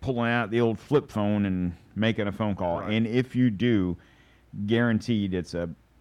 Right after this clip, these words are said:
Speaker 1: old person.
Speaker 2: Well, or it's somebody that
Speaker 1: Or they got a burner phone,
Speaker 2: Mm.
Speaker 1: right?
Speaker 2: Yeah,
Speaker 1: But
Speaker 2: any, it, and I, I just wanna say this on that. Um, anybody out there that doesn't think your phone listens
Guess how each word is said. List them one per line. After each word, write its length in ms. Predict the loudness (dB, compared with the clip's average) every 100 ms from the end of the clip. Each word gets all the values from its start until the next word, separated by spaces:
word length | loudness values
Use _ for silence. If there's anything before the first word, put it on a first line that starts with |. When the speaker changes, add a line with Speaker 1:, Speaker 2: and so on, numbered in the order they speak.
| _ -8
Speaker 1:
old 220 | -4 -4
person. 400 | -6 -10 -12 -18 -18
Speaker 2:
Well, 360 | -14 -12 -12 -14 -14
or 400 | -12 -10 -8 -10
it's 140 | -14
somebody 440 | -16 -14 -12 -12 -12
that 160 | -16 -18 -20 -20 -20 _ -4
Speaker 1:
Or 160 | 0 2
they 220 | 2 2
got 200 | 2 0
a 40 | 0
burner 260 | -2 -4
phone, 320 | -4 -8 -8 -12 -16
Speaker 2:
Mm. 720 | -20 -20 -20 -20 _ -14 -6
Speaker 1:
right? 260 | -2 -2 -6 _ _ _ _ _ _ _ _ -2
Speaker 2:
Yeah, 100 | 4
Speaker 1:
But 180 | 4 4
Speaker 2:
any, 140 | 0
it, 260 | -10 -16 -14 -10
and 220 | -8 -4
I, 160 | -4 -4
I 80 | -8
just 140 | -8
wanna 140 | -10
say 180 | -8 -8
this 260 | -8 -10 -10
on 200 | -14 -12
that. 280 | -12 -12 -16 _ -16
Um, 460 | -12 -10 -12 -16 -20 _ -12
anybody 440 | -10 -8 -8 -6
out 160 | -8 -8
there 140 | -12
that 360 | -14 -18 -18 -8
doesn't 380 | -6 -6 -8 -12
think 200 | -14 -12
your 120 | -14
phone 320 | -12 -12 -12
listens 400 | -12 -14 -14 -18